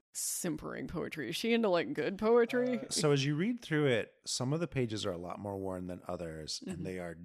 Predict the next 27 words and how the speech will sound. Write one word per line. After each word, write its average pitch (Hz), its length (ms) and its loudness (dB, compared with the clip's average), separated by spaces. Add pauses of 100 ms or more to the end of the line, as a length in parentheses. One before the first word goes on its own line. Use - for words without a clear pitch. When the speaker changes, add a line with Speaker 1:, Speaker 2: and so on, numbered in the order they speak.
Speaker 2:
deeply 92 480 -4
romantic. 82 760 -6
Speaker 1:
Uh-huh. 147 540 -10 (320)
Okay. 160 340 -8
Speaker 2:
Um, 165 220 -10
staring 110 580 0
longingly 101 600 0
into 90 220 -6
their 90 260 -4
eyes 85 580 -2
is - 240 -6 (400)
over 95 340 -4
and 90 120 -6
over 85 360 -8
a 82 60 -10
passage. - 680 -8 (200)
Speaker 1:
Okay. 165 320 -6
They're 165 140 -6
very 160 140 -2
frilly. - 520 -6
Speaker 2:
Yeah. - 220 -8 (180)
Speaker 1:
Okay. - 240 -6 (680)
And 160 160 -2
then 156 220 0
the 147 100 -2
horse 175 280 0
books, - 600 -4